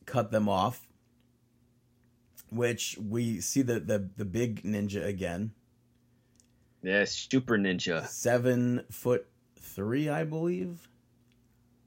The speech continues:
Speaker 2: Mm-hmm.
Speaker 1: Um, and then that leads into the Viking Prophets defeating Akira Tozawa and the ninjas,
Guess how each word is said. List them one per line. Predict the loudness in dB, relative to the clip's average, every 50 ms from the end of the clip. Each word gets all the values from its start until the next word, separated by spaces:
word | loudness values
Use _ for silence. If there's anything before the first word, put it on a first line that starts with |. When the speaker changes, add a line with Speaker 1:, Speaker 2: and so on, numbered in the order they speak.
| _ _ -4
Speaker 2:
Mm-hmm. | -2 2 4 4 4 2 0 -4 _ _ _ _ _ _ _ _ _ _ _ _ -4 0
Speaker 1:
Um, | 2 4 4 4 4 4 4 2 0 -2 -4 _ _ _ _ _ _ 2
and | 4 6 8 8
then | 8 8
that | 8 8 6 6
leads | 6 6 6 6 8
into | 6 6 6 6 4 4 6
the | 6 6 6
Viking | 6 8 8 8 8 8 6 4 6 6 6 6 4 2
Prophets | 0 0 2 2 4 2 2 2 0 0 0 -2 0
defeating | 4 4 4 4 4 4 4 6 8 10 10 8 8 6 4 2
Akira | 2 2 2 4 4 6 6 6
Tozawa | 6 4 2 4 4 6 6 8 8 8 8 8 6
and | 4 2 4 4 4
the | 4
ninjas, | 6 6 6 6 6 6 4 4 4 2 -2 -6 -10